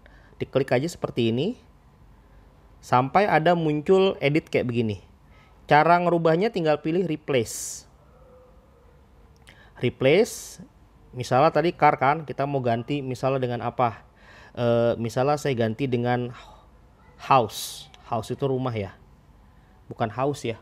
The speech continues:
house. Apa sih bahasa ininya, pronunciation-nya saya lupa. Nah, ini contoh saja, ini contoh saja. Lihat. Ini misalnya saya ganti dengan rumah. Dia otomatis langsung berubah. Perhatikan,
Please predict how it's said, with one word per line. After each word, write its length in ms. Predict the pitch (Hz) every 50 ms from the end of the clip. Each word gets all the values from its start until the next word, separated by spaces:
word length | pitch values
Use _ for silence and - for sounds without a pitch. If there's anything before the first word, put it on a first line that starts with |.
| - - -
house. 560 | - 120 113 104 - - - - - - - - - -
Apa 160 | 185 - 151
sih 160 | - 160 -
bahasa 320 | - 131 127 123 - 131 123
ininya, 320 | 131 131 135 147 156 143
pronunciation-nya 560 | - 131 127 127 127 - 131 123 - 135 143
saya 160 | 139 139 127 120
lupa. 240 | 113 - - 123 - -
Nah, 240 | 117 113 104 107 117
ini 80 | 135
contoh 240 | 139 147 143 139 151
saja, 160 | 147 160 156
ini 160 | 156 151 180 185
contoh 320 | 226 208 196 185 214 214
saja. 320 | 170 - 123 107 101 98 - - _ - - - - - - - - - _ _ - - - - - _ - - - - - - - -
Lihat. 400 | 113 107 117 156 147 - - - - - _ - - - - - - - - - - - - - - - - - - _ _ _ _ _ _ _ _ -
Ini 80 | 113 110
misalnya 240 | 107 123 127 135
saya 160 | - 135 123 123
ganti 240 | 120 110 147 135
dengan 160 | 131 123 117 101
rumah. 320 | 117 110 107 104 104 - - - - - - _ _ _ - 120
Dia 240 | 127 147 170 180
otomatis 560 | - 151 135 131 123 - - 202 - - - 127
langsung 240 | 123 - - 151
berubah. 320 | 135 120 120 117 113 101 - - - _ _ _ - - - _ _ - - _ _ - _ - - _ - - - - 107
Perhatikan, 400 | 113 101 - 117 - 107 98